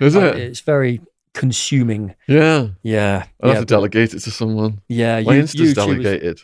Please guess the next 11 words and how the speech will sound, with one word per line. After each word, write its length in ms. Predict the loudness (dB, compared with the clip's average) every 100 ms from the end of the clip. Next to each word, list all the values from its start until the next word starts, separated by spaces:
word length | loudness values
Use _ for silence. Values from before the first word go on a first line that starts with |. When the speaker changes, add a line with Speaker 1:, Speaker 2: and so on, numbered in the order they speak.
| -8
Speaker 2:
Yeah. 520 | -2 0 2 0 -2
Speaker 1:
Yeah. 400 | -2 0 0 0 0
Speaker 2:
I 40 |
need 180 | 2 2
to 100 | 0
start 280 | -2 0 0
thinking 200 | -2 -2
about 160 | -2 -2
that 100 | -4
'cause 160 | -6 -4
it's 180 | -6